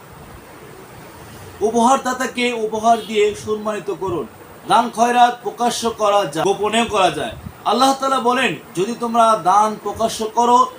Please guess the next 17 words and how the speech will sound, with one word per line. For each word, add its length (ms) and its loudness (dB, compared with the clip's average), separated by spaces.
তবে 260 0
তা 160 0
উত্তম, 460 -2
আর 260 4
যদি 240 -8
তোমরা 220 -4
তা 280 -4
গোপনে 420 -6
করো 380 0
এবং 320 2
অভাবীদের 680 0
দাও 340 4
তবে 200 -2
তা 340 2
তোমাদের 440 -4
জন্য 300 -10
শ্রেয়। 300 0